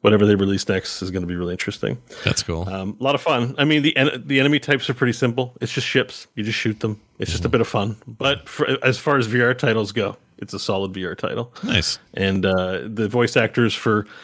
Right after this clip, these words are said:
Speaker 1: they're all familiar. I swear Jennifer Hale's one of them. Like, it's top shelf voice acting going on in this. And, and it, there's no uncanny Avengers Valley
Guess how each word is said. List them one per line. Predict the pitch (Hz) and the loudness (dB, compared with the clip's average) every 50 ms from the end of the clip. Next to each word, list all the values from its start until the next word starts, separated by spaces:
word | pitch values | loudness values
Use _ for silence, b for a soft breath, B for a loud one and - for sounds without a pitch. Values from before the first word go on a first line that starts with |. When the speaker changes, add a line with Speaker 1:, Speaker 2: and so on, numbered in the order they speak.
| B B B | B B B
Speaker 1:
they're | - 139 151 | 0 2 4
all | 175 185 | 4 4
familiar. | - - 190 151 139 135 143 139 120 107 104 | 4 4 4 4 6 6 4 4 4 4 2
I | 101 | 2
swear | 104 - - 147 143 123 | 0 0 2 2 2 2
Jennifer | 95 120 120 120 120 120 - 98 | 4 4 4 4 4 2 -2 -2
Hale's | - 120 117 120 117 107 | 2 4 4 4 4 4
one | 113 117 113 | 4 4 4
of | 113 | 4
them. | 117 117 113 | 4 4 2
Like, | 113 104 101 - | 2 0 0 -2
it's | 107 - | -4 -6
top | - - 135 131 120 - | -2 2 2 2 2 0
shelf | - - 135 113 101 101 95 - - - - - _ b b b b b b b b b b b b _ - | 0 0 2 2 2 0 -4 -6 -10 -12 -12 -16 _ b b b b b b b b b b b b _ 4
voice | 120 110 92 - - | 6 6 6 6 4
acting | 104 90 87 - - 98 95 95 95 92 - | 2 2 2 0 -2 -2 0 -2 -4 -6 -4
going | - 95 92 92 90 90 | -2 0 0 0 0 0
on | 90 92 95 | 0 0 0
in | 92 95 95 | 0 0 0
this. | 95 98 - - - | 0 -2 -2 -4 -4
And, | - - 113 117 120 - | -4 -2 0 0 2 2
and | 123 113 113 | 2 2 2
it, | 104 - _ - | 0 -2 _ -2
there's | 120 110 104 | -2 0 2
no | 135 135 127 | 2 4 4
uncanny | 123 120 104 - - 135 123 120 117 113 110 95 - - _ | 4 2 0 0 2 4 4 4 4 4 2 0 -4 -4 _
Avengers | - 104 98 101 107 110 101 104 101 98 - | -4 -2 0 0 0 0 0 0 -2 -4 -2
Valley | - 113 95 101 104 117 120 135 123 | -2 -2 -2 0 0 0 0 -2 -4